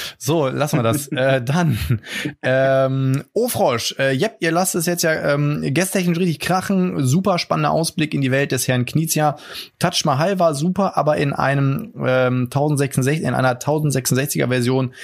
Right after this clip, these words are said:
Speaker 1: hätte ich das Ding noch mehr gefeiert, wobei ich nicht zählen kann, wie viele Stunden ich mit Spielen von ihm schon verbracht habe.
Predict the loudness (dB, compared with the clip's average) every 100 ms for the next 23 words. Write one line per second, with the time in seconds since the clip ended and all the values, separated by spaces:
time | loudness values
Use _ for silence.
0 | -12 -4 -2 0 0 0 0 -2 0 0
1 | 0 0 0 0 0 0 2 2 0 0
2 | 0 0 0 -2 -2 0 0 0 0 0
3 | 0 0 0 0 0 0 0 0 0 0
4 | -2 0 0 0 -2 0 0 0 0 0
5 | 2 2 0 0 2 0